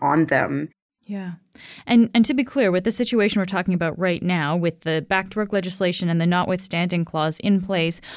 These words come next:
Speaker 2: what options does the union, does cupi actually have here?
Speaker 1: So cupi doesn't have many options. cupi has said that regardless of whether they will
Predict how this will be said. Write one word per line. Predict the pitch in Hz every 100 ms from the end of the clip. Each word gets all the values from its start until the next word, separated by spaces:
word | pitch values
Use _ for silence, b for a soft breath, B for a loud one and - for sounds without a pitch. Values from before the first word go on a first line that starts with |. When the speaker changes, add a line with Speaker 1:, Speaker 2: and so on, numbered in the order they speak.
| B
Speaker 2:
what | 226 349 -
options | 247 262 277 254 196
does | 202 202 202 185 -
the | 185 196
union, | 202 233 160 160
does | 190
cupi | 196 - 220 214 202 185
actually | 175 - 214 185
have | 165 160 165 220
here? | - - - - - - _ _ _ _ b b b b b b b b b
Speaker 1:
So | - - 311 294 302 - _ _
cupi | - 349 381 392 208
doesn't | 180 180 180
have | 180 160 143 139
many | 143 127
options. | 135 92 - - - 107 214 - - _
cupi | - 247 233 247
has | 233 202 -
said | 170 151 156 -
that | 165 - -
regardless | - 156 208 202 185 233 262 277 269
of | - 190 160
whether | 160 147 151 147 151 156 - _ _ _ _ _
they | 151 196 170
will | 170 147 156 151 156 -